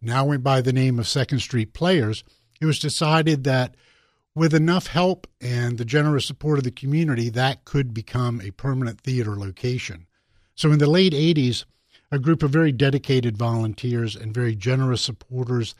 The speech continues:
and a lot of businesses in the Milford area that were able to provide, uh, technical, construction, uh, support, turned that warehouse into a theater, which has been our home ever since.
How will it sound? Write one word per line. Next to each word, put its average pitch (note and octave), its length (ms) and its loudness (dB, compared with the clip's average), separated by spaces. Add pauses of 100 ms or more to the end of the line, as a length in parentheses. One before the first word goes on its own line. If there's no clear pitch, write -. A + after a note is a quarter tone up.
(340)
and D3+ 140 -2
a D3 40 2
lot E3 280 2
of B2 160 -2
businesses B2 600 0
in A2+ 120 -2
the A2+ 80 -2
Milford A#2+ 360 -2
area B2 440 0
that G#2+ 200 -6
were G2+ 200 -16
able A2 320 -4
to - 160 -20
provide, G#2+ 580 -6 (420)
uh, G2+ 200 -8 (100)
technical, D3+ 640 -2
construction, C#3 920 -6 (320)
uh, A#2+ 160 -4
support, D3 640 -2 (1500)
turned E3 240 2
that D3 180 4
warehouse C3 640 2
into C#3+ 880 0
a A2 60 -8
theater, D3+ 460 -4 (280)
which B2+ 320 -4
has B2+ 160 -2
been C#3 200 0
our C3+ 220 0
home C3+ 380 -2
ever A#2+ 200 -8
since. - 560 -10